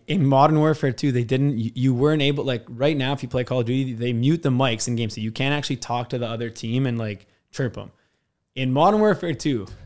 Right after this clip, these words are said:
this, uh, y-, just go look up some YouTube videos and, and you'll see, like, you'll see what it was. But this is the, that is, like, you don't even know rivalry unless you've played that.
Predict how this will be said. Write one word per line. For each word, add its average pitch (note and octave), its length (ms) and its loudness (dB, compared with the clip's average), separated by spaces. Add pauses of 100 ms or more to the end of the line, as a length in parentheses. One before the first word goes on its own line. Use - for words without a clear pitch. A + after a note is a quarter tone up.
(260)
this, D3+ 340 -4
uh, C3 200 -8 (100)
y-, C3+ 180 -8
just C#3+ 400 -4
go F3 160 6
look F#3 240 2
up E3 120 0
some C#3 140 -2
YouTube C#3+ 360 2
videos A2+ 420 0
and, A2+ 180 -2
and A#2 280 -2
you'll B2+ 180 4
see, C#3 280 0
like, B2 240 -2
you'll B2 220 -2
see D3 180 -2
what C#3 120 2
it B2+ 60 -2
was. G#2 220 -4
But A2+ 280 -6
this D3+ 240 0
is C#3+ 120 -4
the, C#3 160 -4
that D3+ 300 2
is, C#3 240 0
like, B2+ 180 -6
you C3+ 180 0
don't E3+ 160 2
even D3 180 0
know C#3+ 180 2
rivalry A#2+ 500 -4
unless G#2 260 -10
you've G#2+ 120 -12
played G#2+ 240 -10
that. - 200 -18